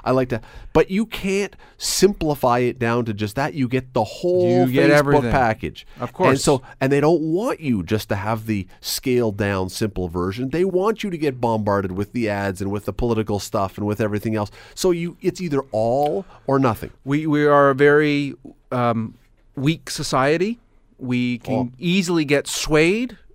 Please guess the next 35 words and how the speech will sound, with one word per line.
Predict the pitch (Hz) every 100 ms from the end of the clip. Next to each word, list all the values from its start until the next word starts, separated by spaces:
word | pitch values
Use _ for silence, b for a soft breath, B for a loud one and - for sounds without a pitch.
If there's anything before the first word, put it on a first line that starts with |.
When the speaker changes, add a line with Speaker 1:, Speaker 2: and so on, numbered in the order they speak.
| _ -
Speaker 2:
And | 127 127 127 127 127
when | 127 131
it | -
comes | 156 165 170 -
to | 170 151 147
bright, | 117 123 139 139 160 190 -
flashy | - 143 147 156 156
colors | 131 139 160 180 147
on | 139
our | 131 120
screen, | - - 156 202 196
we | 120
have | 131 127
to | 127 -
ooh | 156 170
and | 151
ah, | 127 156 220 196
and | 113
we | 110
have | 107 127 -
to | 127
look | 117 151
further. | - - 156 160 101
"What | 98 156 165
is | 101
that? | 95 135 190 127
Oh | 131 165
my | 123 95
gosh, | - 160 202 147
I | 95 -
have | 156 185
to | -
see | - - 233 214
it." | 117 - B
<gasps> | B